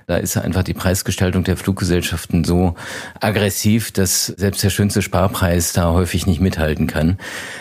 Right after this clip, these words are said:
Dann sind es natürlich, äh, oft auch Destinationen, die man mit der Bahn jetzt gar nicht so einfach erreichen kann. Also ich habe eben das Beispiel Palma de Mallorca, ähm, genannt.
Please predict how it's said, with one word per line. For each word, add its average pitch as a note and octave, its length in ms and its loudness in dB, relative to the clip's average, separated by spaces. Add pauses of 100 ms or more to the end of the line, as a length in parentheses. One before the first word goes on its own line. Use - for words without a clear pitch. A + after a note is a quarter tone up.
(120)
Dann G#2+ 180 4
sind A#2 140 4
es A2 140 2
natürlich, G#2 320 2
äh, A2 60 2
oft G2 580 -2
auch - 360 0
Destinationen, G#2 800 2
die G#2 80 4
man G2+ 140 4
mit G2+ 120 2
der G#2 100 2
Bahn F#2+ 200 2
jetzt F#2+ 180 0
gar G2 100 4
nicht G2 140 4
so G2 200 2
einfach G2 440 0
erreichen G#2 520 2
kann. A2+ 240 2
Also F2+ 180 2
ich E2+ 100 2
habe F#2 140 0
eben F2+ 180 4
das E2 140 2
Beispiel F2+ 320 0
Palma F2 300 2
de E2 80 2
Mallorca, F2+ 680 2
ähm, F#2 380 2
genannt. F#2 480 0